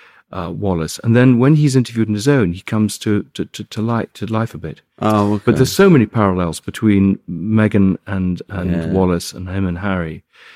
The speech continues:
Speaker 1: You know, the idea of the American divorcee
Speaker 2: Yeah.
Speaker 1: taking the young, charismatic prince, the debates about security and
Speaker 2: Yeah,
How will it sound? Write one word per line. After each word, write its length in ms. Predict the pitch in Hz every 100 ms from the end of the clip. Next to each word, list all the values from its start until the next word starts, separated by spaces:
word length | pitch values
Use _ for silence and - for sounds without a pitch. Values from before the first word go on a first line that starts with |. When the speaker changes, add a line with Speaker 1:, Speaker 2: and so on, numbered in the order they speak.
| _ -
Speaker 1:
You 100 | 104
know, 200 | 95 101
the 120 | 110
idea 320 | 101 98 98 92
of 80 |
the 60 | -
American 360 | 92 95 87 92
divorcee 680 | 95 95 90 - 101 95
Speaker 2:
Yeah. 140 | 95 78 - _ _ -
Speaker 1:
taking 340 | 104 98 104
the 100 | 95
young, 320 | 95 98 95 90
charismatic 560 | - 92 - 95 95 -
prince, 420 | - 98 95 - -
the 80 | 90
debates 460 | 98 98 98 -
about 260 | 90 92 -
security 840 | - - - 95 92 - 95 92 -
and 300 | 85 85 -
Speaker 2:
Yeah, 260 | 85 92